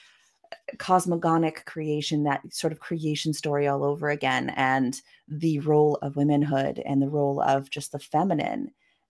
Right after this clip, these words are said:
in any act of creation. And then w-, I took that and went, "Okay, now that things are created, where do we go?"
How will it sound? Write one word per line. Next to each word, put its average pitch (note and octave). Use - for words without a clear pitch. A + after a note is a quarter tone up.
in D3+
any D3
act -
of -
creation. -
And F3
then F3
w-, F3+
I G3
took A3
that E3+
and E3+
went, -
"Okay, B3
now G3
that A3
things F#3
are F3+
created, F3
where D3
do C#3
we C#3
go?" -